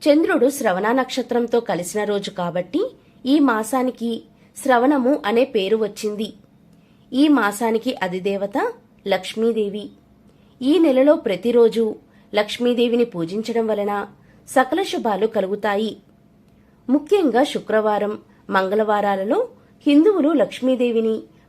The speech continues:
భక్తి శ్రద్ధలతో పూజిస్తారు. అంతేకాదు, పౌర్ణమికి ముందు వచ్చే శుక్రవారం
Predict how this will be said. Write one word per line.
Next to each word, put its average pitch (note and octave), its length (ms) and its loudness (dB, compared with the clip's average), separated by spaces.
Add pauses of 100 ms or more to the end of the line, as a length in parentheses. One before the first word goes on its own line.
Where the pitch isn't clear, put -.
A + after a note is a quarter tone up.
భక్తి G#3 340 0
శ్రద్ధలతో A3+ 540 0
పూజిస్తారు. G#3+ 800 -2 (760)
అంతేకాదు, G3+ 720 -2 (480)
పౌర్ణమికి C#4+ 480 4
ముందు A3+ 300 0
వచ్చే A#3 320 2
శుక్రవారం G3+ 720 -2